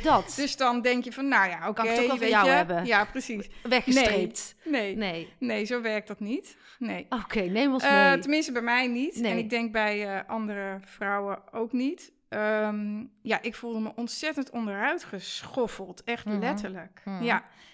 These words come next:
Speaker 2: En in het begin is het zo, eh, volgens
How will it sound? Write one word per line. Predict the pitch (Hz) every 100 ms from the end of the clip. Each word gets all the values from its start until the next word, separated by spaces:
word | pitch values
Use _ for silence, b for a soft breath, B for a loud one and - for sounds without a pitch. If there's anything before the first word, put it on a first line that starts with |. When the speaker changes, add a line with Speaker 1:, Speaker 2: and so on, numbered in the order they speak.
| -
Speaker 2:
En | 233
in | 247 254
het | 220
begin | 240 320 320 320
is | - 254
het | 240
zo, | - 220 214 220 233 - 208
eh, | - 220
volgens | 220